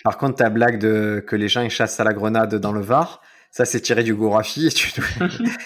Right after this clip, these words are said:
Speaker 2: bah
Speaker 1: dis toujours que c'est vrai à tout le monde, toi.
Speaker 2: Non, mais j'ai, après, j'ai arrêté de la faire quand tu m'avais dit que c'était un hoax, tu vois.
Speaker 1: <laughs> Non, mais
Speaker 2: Mais
Speaker 1: c'est
Speaker 2: en
Speaker 1: drôle.
Speaker 2: plus, franchement,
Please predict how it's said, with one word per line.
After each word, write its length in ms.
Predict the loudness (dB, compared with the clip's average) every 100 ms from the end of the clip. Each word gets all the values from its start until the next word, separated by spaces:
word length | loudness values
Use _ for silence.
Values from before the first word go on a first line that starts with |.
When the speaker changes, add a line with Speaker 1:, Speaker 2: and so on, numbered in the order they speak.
| 0
Speaker 2:
bah 240 | 4 4 4
Speaker 1:
dis 140 | 0
toujours 240 | 2 2
que 40 | 2
c'est 140 | 0
vrai 140 | 2 2
à 40 |
tout 120 | 0
le 40 | 0
monde, 180 | 0
toi. 200 | -2 -2 -2 -6 -16 -20 -18 -18 -10 0
Speaker 2:
Non, 300 | 2 4 4
mais 80 | 2
j'ai, 140 | 4
après, 360 | 4 4 2 2
j'ai 100 | 4
arrêté 260 | 2 0
de 40 | 0
la 80 | 2
faire 140 | 0
quand 80 | -2
tu 160 | 0
m'avais 160 | 0 0
dit 60 | -4
que 100 | -8
c'était 220 | -6 0
un 80 | 2
hoax, 280 | 2 0
tu 120 | 0 0
vois. 200 | 0 -4 -14
Speaker 1:
<laughs> 200 | -14 -6
Non, 160 | -2 2
mais 80 |
Speaker 2:
Mais 20 | 4
Speaker 1:
c'est 60 |
Speaker 2:
en 120 | 4
Speaker 1:
drôle. 180 | 6 2
Speaker 2:
plus, 220 | 2 -4 -16 -20 -20 _ _ _ _
franchement, 680 | -8 -4 0 4 4 2